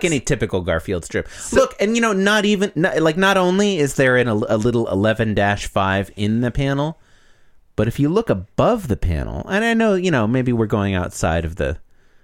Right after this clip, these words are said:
Speaker 2: context of the strip here a little bit, but there's another date up there to the left.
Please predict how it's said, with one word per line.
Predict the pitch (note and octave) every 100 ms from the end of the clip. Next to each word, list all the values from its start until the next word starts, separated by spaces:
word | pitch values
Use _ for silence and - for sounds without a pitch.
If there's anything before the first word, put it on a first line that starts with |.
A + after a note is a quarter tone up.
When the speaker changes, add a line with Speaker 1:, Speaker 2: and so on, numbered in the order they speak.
| _ -
Speaker 2:
context | A2 F2+ E2+ D#2+
of | E2
the | E2
strip | - F#2+
here | - F#2
a |
little | F2 A#2+
bit, | G#2+ D2+ -
but | G#2+
there's | A2+ G#2 -
another | F#2+ G2 A#2 D#3+ G#3 D2+ A1+ F#2 - _ _ _ - - - _ G2
date | F#2 E2 - -
up | F#2 -
there | F2 E2 D#2+ - _
to | G2+
the | F#2
left. | F#2+ D#2 -